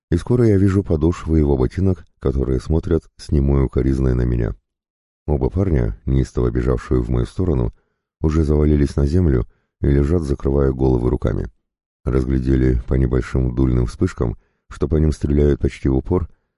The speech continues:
и сделали всё, что смогли — упали и замерли. Всё-таки инстинкт самосохранения гораздо сильнее в первые секунды,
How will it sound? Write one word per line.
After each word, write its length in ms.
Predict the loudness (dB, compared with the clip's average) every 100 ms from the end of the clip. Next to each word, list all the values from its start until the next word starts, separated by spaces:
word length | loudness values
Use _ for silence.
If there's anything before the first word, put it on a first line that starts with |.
| _ -2
и 60 |
сделали 420 | 0 2 2 2
всё, 240 | 0 0 -2
что 160 | -2
смогли — 440 | -4 -2 -2 -2 -6 _ -4
упали 500 | -2 0 0 0 -2 -4
и 80 | -2
замерли. 500 | 0 0 -2 -4 -8 _ _ _ _ _ _ _ -6
Всё-таки 580 | -2 0 0 2 0 2
инстинкт 520 | 0 0 0 0 0
самосохранения 960 | -2 -2 0 -2 0 2 4 4 2
гораздо 400 | 2 0 0 0
сильнее 500 | 0 0 2 2 2
в 60 | 0
первые 340 | -2 0 0
секунды, 560 | -2 -4 0 0 0 -4